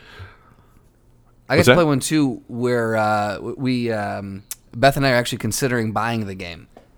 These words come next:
Speaker 1: uh,
Speaker 2: Oh.
Speaker 1: and bringing it over to you guys. I cannot remember <laughs> what it's called, but it's
Speaker 2: Oh, that's
Speaker 1: a,
Speaker 2: helpful.
Speaker 1: uh, it's a version. It, it's as if Telephone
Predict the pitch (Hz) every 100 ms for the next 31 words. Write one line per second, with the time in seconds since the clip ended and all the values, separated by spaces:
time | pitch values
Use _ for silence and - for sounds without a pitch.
0 | _ - 117 107 101 101 104 254 403 349
1 | 104 104 123 117 113 110 110 110 104 98
2 | - 110 107 107 98 - 107 - 147 156
3 | 156 127 127 127 110 143 - - 117 113
4 | 107 - - - - - 135 147 143 123
5 | 113 123 110 92 95 110 110 101 101 -
6 | - 127 135 139 127 165 170 175 170 _
7 | _ - 143 139 - 135 - - 135 127
8 | - 143 135 - - - - 160 170 170
9 | 196 196 220